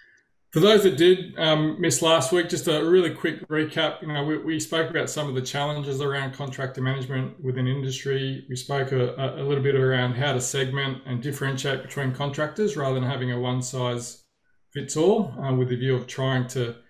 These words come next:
really keep things simple and take a risk-based approach.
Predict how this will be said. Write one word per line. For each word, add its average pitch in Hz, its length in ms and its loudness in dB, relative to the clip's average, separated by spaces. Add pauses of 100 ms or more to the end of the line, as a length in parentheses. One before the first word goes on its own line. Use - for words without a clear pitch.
(320)
really 135 240 2
keep 131 260 -6
things 123 240 -4
simple 135 380 -4
and 123 160 0
take 123 220 -4
a 120 40 -6
risk-based 127 560 -4
approach. - 560 -6